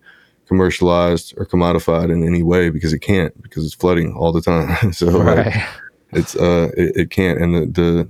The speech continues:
Speaker 1: even the clay in the soil is, is so pure because it's never been farmed ever. It's loaded with humic acid and fulvic acid that's been stripped from all of our soils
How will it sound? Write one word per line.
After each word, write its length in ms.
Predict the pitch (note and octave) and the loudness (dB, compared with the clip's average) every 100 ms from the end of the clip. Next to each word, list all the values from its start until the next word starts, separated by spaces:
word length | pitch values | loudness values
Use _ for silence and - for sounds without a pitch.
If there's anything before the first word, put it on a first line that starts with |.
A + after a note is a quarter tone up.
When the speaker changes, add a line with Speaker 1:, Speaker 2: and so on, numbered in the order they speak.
| G#2 | -6
Speaker 1:
even 240 | F2+ F#2 F2 | -2 0 0
the 80 | |
clay 320 | E2+ - F2+ F2+ | 0 0 2 2
in 100 | E2+ | 0
the 80 | |
soil 580 | E2+ - F2+ F#2 F2 E2+ | -2 0 2 2 2 2
is, 240 | E2+ D#2+ - | 0 -2 -2
is 160 | E2+ | -4
so 360 | - - F#2 E2 | -4 -2 0 0
pure 260 | - F#2 | 0 0
because 260 | F2+ D#2 E2+ | 0 0 0
it's 220 | E2+ - | 0 0
never 560 | E2+ E2+ F2+ F2 E2 E2 | 0 2 2 2 0 0
been 260 | F2 F2 | 0 -2
farmed 460 | E2+ F2+ F#2 E2+ D#2+ | 0 0 0 0 -2
ever. 340 | E2+ F2 D#2+ | -2 0 0
It's 160 | D2+ - | -2 -2
loaded 440 | E2 F2 F2 F2+ | 0 2 4 2
with 180 | E2+ E2+ | 2 0
humic 300 | F2+ E2+ E2 | 0 0 0
acid 340 | F2 E2+ F2 E2 | 0 0 0 0
and 140 | E2 | 0
fulvic 320 | E2 E2 D#2+ | 0 0 0
acid 260 | F2 F2 D#2+ | 0 0 -2
that's 140 | D#2 | -2
been 160 | E2 E2+ | -2 -4
stripped 260 | - E2+ | -2 -4
from 220 | - E2 D2 | -2 -4 -2
all 200 | E2+ E2+ | 0 2
of 60 | |
our 160 | E2 E2+ | 0 -2
soils 540 | - F2+ D#2+ D2+ - | 0 0 2 0 -4